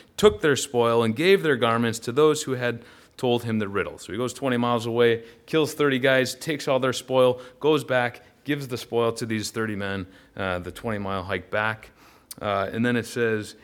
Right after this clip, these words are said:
"And in hot anger," still hot anger, "he went back to his father's house,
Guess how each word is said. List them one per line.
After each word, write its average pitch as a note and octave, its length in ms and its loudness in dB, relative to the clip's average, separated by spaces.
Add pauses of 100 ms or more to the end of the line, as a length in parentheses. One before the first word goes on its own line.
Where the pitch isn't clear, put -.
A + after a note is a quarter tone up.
"And C3+ 280 -2
in F#3 240 -2
hot E3 420 2 (180)
anger," C#3+ 600 2 (480)
still C#3 560 0 (340)
hot A2 300 -2
anger, F#2 560 -4
"he G#2+ 120 -10
went A2 280 -4
back F2+ 300 -6
to - 100 -12
his F2 120 -10
father's F2+ 360 -8
house, D#2 480 -12